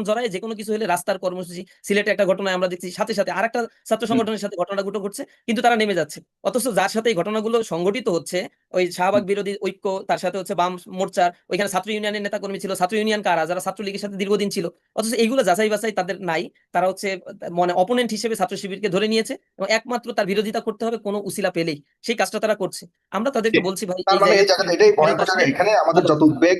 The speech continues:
Speaker 2: যে কোনো কিছুর উসিলা পেলেই তারা অবশ্যই আপনাদের প্রতি, আপনাদের উপরে একটা আক্রমণাত্মক অবস্থাতে যাবেই এবং আপনারাও যাচ্ছেন। এই উভয় পক্ষের অভিযোগের ভিত্তিতেই আমাদের আজকের আলোচনা কেন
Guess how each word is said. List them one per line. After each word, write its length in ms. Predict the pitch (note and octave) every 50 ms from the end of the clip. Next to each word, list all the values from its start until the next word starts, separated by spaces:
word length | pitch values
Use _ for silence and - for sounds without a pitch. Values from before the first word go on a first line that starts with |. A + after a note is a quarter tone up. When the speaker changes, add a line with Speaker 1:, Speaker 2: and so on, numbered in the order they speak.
| - G#3+
Speaker 2:
যে 160 | D3+ C#3 D#3+ G3 G3+ - - - _
কোনো 160 | D#3+ E3 G3
কিছুর 240 | F#3+ G#3 - - - E3
উসিলা 240 | D3+ D3+ E3+ F3
পেলেই 360 | E3+ - - E3 E3+ G#3+ A3+ A3+
তারা 240 | A3+ - D3+ D3 E3 G3+ G3+ -
অবশ্যই 300 | C3+ C3+ C#3+ D3+ D3 D#3+
আপনাদের 240 | C3+ - C#3+ C3+ C#3 C#3+
প্রতি, 180 | - C3+ C3+
আপনাদের 260 | B2+ - - B2+ C3+
উপরে 180 | C3+ C3 C3 B2+ A#2+
একটা 160 | G#2+ - A#2+
আক্রমণাত্মক 480 | A#2 A2+ - A2+ A2 A2+ - - A#2 A2
অবস্থাতে 320 | G#2 G#2 - - A2 A#2+
যাবেই 300 | A2+ G2 G#2+ B2 B2+ B2+ - - - _ _
এবং 140 | - C#3+ C#3 C3+
আপনারাও 380 | C#3 C3+ - D#3 D#3 E3+ E3 C#3+
যাচ্ছেন। 240 | C3+ - - E3 D#3+ D#3 -
এই 140 | D3+ C#3+ C#3+
উভয় 220 | C3+ B2+ E3 F3+ E3+
পক্ষের 240 | E3 - - D3+ C#3+
অভিযোগের 260 | C3+ C3+ C#3 C#3 C3+
ভিত্তিতেই 320 | - B2 - D3+ D#3+ F#3
আমাদের 220 | E3+ C#3 B2+ B2+ A#2
আজকের 240 | A#2 - - A#2+ A#2+
আলোচনা 200 | A#2 - A2+ A#2 -
কেন 140 | - C#3+ E3+